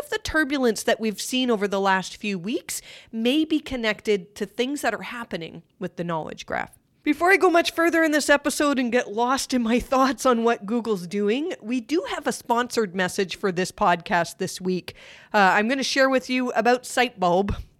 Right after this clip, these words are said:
the website auditing tool that never stops innovating. <laughs> You're just, uh, here's just a few of the new things that they've added in the past year.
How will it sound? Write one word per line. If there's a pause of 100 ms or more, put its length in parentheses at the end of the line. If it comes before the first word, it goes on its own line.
(100)
the
website
auditing
tool
that
never
stops
innovating. (200)
<laughs>
You're
just,
uh,
here's
just
a
few
of
the
new
things
that
they've
added
in
the
past
year.